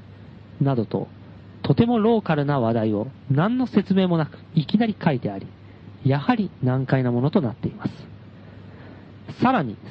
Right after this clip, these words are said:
最終章、俺、葛西というアポリ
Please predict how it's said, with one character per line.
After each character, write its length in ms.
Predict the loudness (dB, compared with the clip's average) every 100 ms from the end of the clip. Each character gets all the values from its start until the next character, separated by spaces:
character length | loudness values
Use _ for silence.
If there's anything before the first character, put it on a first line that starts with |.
| 0
最 180 | 0
終 180 | 2 0
章、 300 | 0 -6 -8 -16 -20 -20 -20 -20 -20 -20 -20 -20 -20 -20 -4
俺、 340 | 2 2 2 -2 -14 -4
葛 340 | -2 0 0
西 60 | -2
と 120 | -2
い 140 | -4
う 40 | -2
ア 140 | 0
ポ 160 | 4 2
リ 120 | 2